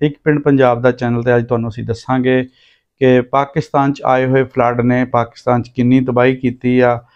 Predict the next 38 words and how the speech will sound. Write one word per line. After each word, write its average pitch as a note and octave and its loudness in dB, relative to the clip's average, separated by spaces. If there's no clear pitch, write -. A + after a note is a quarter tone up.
ਕਿੰਨੇ E3+ 2
ਲੋਕ D3 2
ਮਰੇ D3 4
ਆ, C#3+ 2
ਕਿੰਨੇ C#3+ 4
ਜਾਨਵਰ B2+ 2
ਮਰੇ B2+ 4
ਆ, B2+ 2
ਕਿੰਨੇ B2+ 2
ਘਰ B2+ 0
ਤਬਾਹ A#2+ 0
ਹੋਏ C3 0
ਆ, B2+ 2
ਕਿੰਨੇ C3+ 2
ਮਰੀਜ਼ਾਂ B2+ 4
ਨੂੰ B2+ 2
ਕਿਹੜੀ-ਕਿਹੜੀ C3+ 0
ਚੀਜ਼ A2 -4
ਦੀ G#2+ -4
ਲੋੜ G2+ -2
ਆ, G2+ -12
ਕਿੰਨੀਆਂ C3+ 4
ਔਰਤਾਂ B2 0
ਹਾਮਲਾ A2+ 0
ਆ। G#2+ -10
ਇਹ D#3+ 2
ਸਾਰਾ C3 0
ਆਪਾਂ B2+ 0
ਤੁਹਾਨੂੰ B2+ 0
ਦੱਸਣਾ। C3 0
ਇਸ C3+ 0
ਦੇ D#3+ 2
ਨਾਲ-ਨਾਲ C3+ 2
ਅਸੀਂ C3+ 0
ਆਪਣਾ A#2+ 0
ਤੁਹਾਨੂੰ A#2 -2
ਦੱਸਾਂਗੇ B2+ -2
ਕਿ A#2+ -4